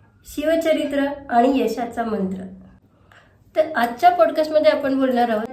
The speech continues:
शिवचरित्र आणि, अ, यशाची, विद्यार्थ्यांसाठी यशाची प्रेरणा या विषयावर. अ, मित्रांनो, विद्यार्थी म्हणजे देशाचे उज्ज्वल भविष्य आणि या उज्ज्वल भविष्याने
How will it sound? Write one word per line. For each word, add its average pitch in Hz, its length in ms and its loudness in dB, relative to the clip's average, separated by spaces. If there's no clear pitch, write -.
शिवचरित्र 277 800 -2
आणि, 254 480 0
अ, 220 400 2
यशाची, 233 640 -4
विद्यार्थ्यांसाठी 247 1000 -2
यशाची 214 380 -6
प्रेरणा 214 440 -2
या 214 160 0
विषयावर. 190 420 -6
अ, 285 160 0
मित्रांनो, 370 600 4
विद्यार्थी 320 560 4
म्हणजे 320 260 0
देशाचे 254 460 -4
उज्ज्वल 240 360 -2
भविष्य 202 560 -4
आणि 302 140 2
या 370 200 4
उज्ज्वल 320 420 0
भविष्याने 302 1000 0